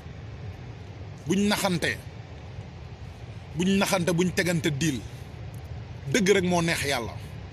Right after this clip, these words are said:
Te lu dul dëgg, lu dul dëgg du yàgg. Waaw.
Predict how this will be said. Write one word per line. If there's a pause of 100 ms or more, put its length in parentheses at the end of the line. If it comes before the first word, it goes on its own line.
(340)
Te
lu
dul
dëgg, (640)
lu
dul
dëgg
du
yàgg. (840)
Waaw.